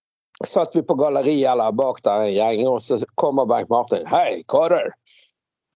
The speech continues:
Det, det snitter og brus og sånt ut på bakrommet. Bare gå ut og forsyn dere, for dette, det dere skal høre på tar lang tid. Det kommer ikke før klokken elleve i kveld.» Så da inviterte han oss ut på fotballkamp på bakrommet og snitter og,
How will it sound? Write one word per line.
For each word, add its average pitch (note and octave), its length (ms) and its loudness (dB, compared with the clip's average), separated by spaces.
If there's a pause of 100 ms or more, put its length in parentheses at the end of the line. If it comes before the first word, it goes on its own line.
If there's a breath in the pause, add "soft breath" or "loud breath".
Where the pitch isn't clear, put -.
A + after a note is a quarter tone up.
Det, C#3+ 640 0
det C#3+ 400 0
snitter A3 520 0
og D3 420 2
brus A3+ 440 0
og C3+ 420 2
sånt C#3 300 -2
ut D3+ 220 0
på - 160 2
bakrommet. D3 600 0
Bare G3 240 0
gå E3+ 160 2
ut - 120 -4
og G3+ 80 -2
forsyn A#3 360 -2
dere, D3+ 240 -2
for C3 140 -4
dette, D3+ 500 0
det E3+ 160 2
dere F#3+ 240 0
skal - 160 2
høre C3+ 240 2
på B2 180 0
tar A2+ 140 2
lang C#3 220 2
tid. D3+ 300 0
Det B2 140 0
kommer F3+ 280 2
ikke C#3 160 -4
før D#3+ 140 2
klokken C#3 280 0
elleve D3+ 400 2
i - 20 -4
kveld.» G2 280 0
Så - 520 -10
da A#3 120 2
inviterte D#3+ 380 0
han D3+ 100 2
oss C3+ 120 -4
ut F3+ 180 0
på E3+ 100 0
fotballkamp D#3 600 -2
på B2+ 120 -2
bakrommet C#3+ 580 0
og B2 140 0
snitter C#3 500 0
og, A2 420 0